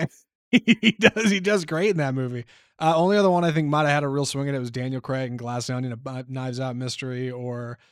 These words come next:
uh, Ralph Fine-, Ray Fiennes in The Menu, who's really good.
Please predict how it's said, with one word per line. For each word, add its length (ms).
uh, 240
Ralph 180
Fine-, 400
Ray 160
Fiennes 320
in 40
The 60
Menu, 360
who's 180
really 440
good. 300